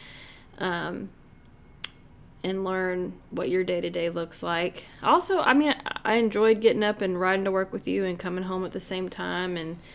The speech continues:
that was really neat. I wish that it had lasted a little bit longer. It was about a week.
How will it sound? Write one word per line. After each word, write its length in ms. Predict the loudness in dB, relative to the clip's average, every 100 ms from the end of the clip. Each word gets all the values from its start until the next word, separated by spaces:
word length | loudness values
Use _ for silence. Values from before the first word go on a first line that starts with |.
| -20 -20 -20 -4
that 160 | 0 2
was 140 | 0
really 260 | 0 0 0
neat. 320 | 0 -2 -2
I 60 | -2
wish 240 | -2 -4
that 120 | -4
it 120 | -4
had 160 | -4 -4
lasted 400 | -4 -4 -6 -6
a 60 | -4
little 160 | -4
bit 160 | -4 -2
longer. 360 | 0 0 0
It 40 | -2
was 140 | -2
about 220 | -4 -4 -2
a 40 |
week. 460 | 0 0 -2 -6